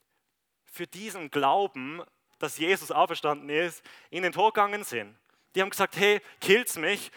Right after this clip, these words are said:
aber ich werde nicht verleugnen, was ich erlebt habe, was ich gesehen habe, was ich selber erlebt habe.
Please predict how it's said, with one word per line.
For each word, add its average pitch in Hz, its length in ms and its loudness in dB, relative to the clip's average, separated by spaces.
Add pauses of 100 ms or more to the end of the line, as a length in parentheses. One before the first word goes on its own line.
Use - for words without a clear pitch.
aber 165 140 6
ich 170 100 0
werde 175 180 2
nicht 240 260 -2
verleugnen, 175 560 4
was 165 120 0
ich 170 120 -8
erlebt 180 360 2
habe, 143 100 0
was 151 120 -8
ich 165 100 -14
gesehen 196 420 0
habe, 143 140 0
was 175 140 -2
ich - 160 -12
selber 233 460 2 (600)
erlebt 226 520 4
habe. 123 260 2